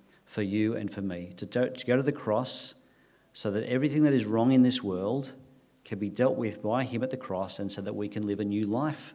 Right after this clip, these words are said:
through him. That, the cru-, the crucifixion is what Jesus is talking about. There's a really bizarre thing happening in, in verse thirty-one, because now, the word now in English,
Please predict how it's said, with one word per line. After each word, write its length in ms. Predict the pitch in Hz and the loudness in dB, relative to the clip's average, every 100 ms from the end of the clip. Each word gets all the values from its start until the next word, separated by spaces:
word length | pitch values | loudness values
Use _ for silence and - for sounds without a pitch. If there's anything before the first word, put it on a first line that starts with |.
| - | -14
through 200 | - 104 | -8 -6
him. 380 | - 98 90 - - - - - - | -4 -4 -4 -10 -20 -20 -20 -20 -6
That, 320 | - 190 - - - - | 0 0 0 -14 -20 -8
the 80 | - | -6
cru-, 360 | - - 196 - | -6 -2 -2 0
the 160 | 135 | -2
crucifixion 680 | - 220 202 147 180 175 117 | -2 0 2 0 0 0 2
is 160 | 110 110 | 2 2
what 160 | 123 | 0
Jesus 260 | 117 123 113 | 4 2 2
is 100 | 107 | -2
talking 360 | - 147 147 | 0 2 4
about. 240 | 123 104 95 | 4 4 2
There's 180 | 123 123 | 0 0
a 60 | |
really 340 | 117 151 190 156 | 0 2 2 2
bizarre 460 | 120 107 123 131 | 0 2 2 2
thing 220 | 123 131 | 4 6
happening 380 | 123 123 123 120 | 6 6 2 2
in, 280 | 110 98 - | 2 0 -4
in 240 | 123 113 | -2 0
verse 240 | 107 123 127 | 2 2 2
thirty-one, 600 | 113 107 101 123 110 113 - - - | 2 2 4 4 4 2 -2 -8 -2
because 320 | 123 127 101 | 2 2 6
now, 320 | 123 156 135 | 8 8 8
the 80 | 117 | 6
word 320 | 135 156 113 | 6 6 8
now 380 | 131 135 113 131 | 6 6 4 4
in 160 | 123 | 6
English, 400 | 123 135 107 113 | 8 8 6 2